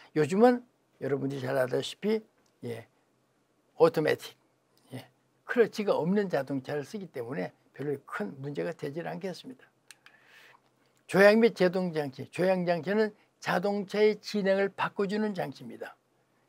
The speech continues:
핸들을 좌측이나 우측으로 돌려서, 좌측으로 돌리면 자동차가 밖에 좌측으로 가게 되고, 우측으로 돌리면 우측으로 가서 우측 방향으로 가게 만들어줍니다.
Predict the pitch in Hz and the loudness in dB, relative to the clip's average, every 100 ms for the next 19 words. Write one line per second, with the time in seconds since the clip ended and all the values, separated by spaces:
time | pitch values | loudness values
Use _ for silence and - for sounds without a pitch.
0 | 147 175 151 170 - 135 160 - 185 170 | -8 -2 0 -2 -2 -4 -4 -6 -2 -2
1 | 190 190 202 185 160 143 139 139 165 190 | -2 -6 -6 -2 0 0 -4 -4 -4 -6
2 | - - - - - 180 - 208 185 170 | -10 -20 -20 -4 -2 0 -2 -2 -2 -2
3 | 165 190 156 151 156 147 160 160 - 131 | -2 -4 -6 -6 -6 -4 -4 -4 -6 -12
4 | 160 - - - 151 139 - 117 110 110 | -10 -6 -6 -6 -10 -8 -8 -10 -10 -10
5 | 110 - _ - - - 214 208 - 202 | -12 -18 _ -20 -14 -2 -2 -2 -6 -4
6 | 185 147 151 202 220 - 196 180 135 147 | -2 -2 -4 -2 -4 -4 -8 -6 -6 -4
7 | 190 185 196 175 175 160 185 185 127 135 | -4 -2 -2 -4 -4 -4 -4 -6 -8 -8
8 | - - - 135 - - - | -8 -8 -12 -12 -16 -16 -16